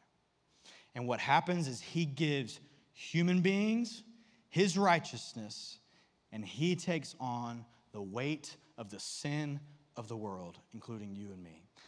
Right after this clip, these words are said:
So for those who put their faith in Jesus, they now have the righteousness of Jesus. And so the gap gets closed when someone declares,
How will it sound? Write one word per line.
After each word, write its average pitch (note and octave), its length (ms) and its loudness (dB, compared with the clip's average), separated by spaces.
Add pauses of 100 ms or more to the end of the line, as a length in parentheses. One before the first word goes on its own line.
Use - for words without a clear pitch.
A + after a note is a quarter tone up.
So C#3+ 180 -4
for B2+ 160 -6
those E3+ 500 2
who D#3+ 100 0
put F3+ 340 -6
their F3 160 0
faith F#3+ 680 -2 (440)
in E3+ 240 2
Jesus, A3 960 -2 (560)
they E3+ 280 2
now E3+ 520 2 (240)
have D#3 220 -2
the C#3+ 120 -2
righteousness C3+ 1300 -4 (560)
of A2 100 -14
Jesus. - 760 -14 (300)
And C3+ 80 -8
so D#3+ 160 0
the C3 120 -4 (240)
gap G3 460 8 (400)
gets E3+ 220 0
closed A#2+ 800 0 (920)
when C3+ 180 -2
someone G3 640 4
declares, D3+ 720 -2